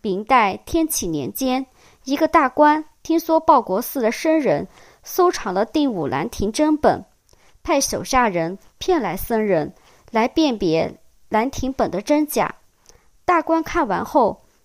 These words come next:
拿出手藏的一本字帖，让僧人看。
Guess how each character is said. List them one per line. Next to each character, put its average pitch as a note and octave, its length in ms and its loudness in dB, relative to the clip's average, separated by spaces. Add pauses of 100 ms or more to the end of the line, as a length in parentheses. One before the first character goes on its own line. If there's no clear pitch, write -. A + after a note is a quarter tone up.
拿 B3 220 0
出 D#4 200 -2
手 F#3+ 220 -2
藏 F#3+ 240 -8
的 B3+ 120 -2
一 C4 140 -2
本 G3+ 220 -2
字 C4 220 -10
帖， B3 360 -4 (380)
让 C#4 220 2
僧 D#4+ 260 2
人 F3+ 160 -2
看。 - 320 -4